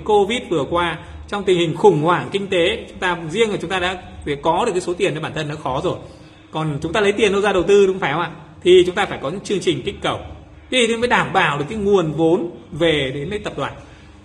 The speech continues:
Cái mục tiêu cuối cùng là gì? Tập đoàn chúng ta phát triển đến ngày hôm nay là như vậy. Đó, còn cái vấn đề của quỹ họ hoạt động, họ có một cái bộ phận chuyên về gì gọi là marketing, đúng không ạ? Họ sẽ nghiên cứu thị trường, ờ, rất là nhiều các yếu tố,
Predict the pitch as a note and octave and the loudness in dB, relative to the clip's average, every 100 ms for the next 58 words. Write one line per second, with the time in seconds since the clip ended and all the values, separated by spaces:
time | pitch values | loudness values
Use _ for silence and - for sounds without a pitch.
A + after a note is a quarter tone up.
0 | - G#3+ A#3+ - B3 A3 A3+ F#3+ E3 D#3 | -4 -2 0 4 4 4 2 0 0 -2
1 | - - - F3+ F3+ D#3+ D3 D#3+ F3 E3+ | -4 -10 -6 -4 0 0 0 -2 -2 -4
2 | - - G#3 - D#3 G#2 - C#3 E3 C#3 | -6 -4 -2 2 2 0 -6 -6 -4 -4
3 | D3 D3 C3 C#3 E3 D3 - - - - | -4 -4 -4 -2 -2 -2 -6 -16 -20 -20
4 | - - C#3+ F#3+ - - F3+ E3 G3+ G3+ | -20 -6 -4 -4 -4 0 2 2 -2 -2
5 | F3+ F3+ A#3 E3+ C3 - B3+ C#4+ C#4+ F3 | -2 0 2 2 0 -2 0 0 0 -4
6 | D#3+ C#3+ F3 F3 - - - - - - | -4 -2 -4 -4 -10 -18 -20 -20 -20 -12
7 | - F3 D#3 D#3+ G#3+ G3+ G3+ D#3 - F3+ | -6 -4 -2 -2 0 0 0 -2 -2 -2
8 | D#3+ C#3+ G#3+ G#3 F3 D#3 C#3 C3+ B2+ B2+ | -4 -6 0 0 2 0 0 -2 -4 -2
9 | B2+ C3+ - - - - - - F3 F#3+ | -4 -6 -20 -20 -20 -20 -18 -8 -4 -4
10 | G#3+ A3+ G#3+ G3 G#3 E3+ - - D#3+ C#3+ | 2 2 2 0 0 -2 -6 -8 -6 -4
11 | F#3 F#3 A3+ A3+ G#3+ F#3+ F#3+ F#3+ - E3+ | -4 -2 -2 -2 4 8 8 8 0 -2
12 | F#3 F#3+ E3+ D3+ C#3 C3+ B2 C#4 C#4+ B3 | 0 4 4 4 -2 -4 0 0 2 4
13 | G#3 A3 G3 F#3+ F#3 F3+ D4 | 4 4 2 2 4 4 2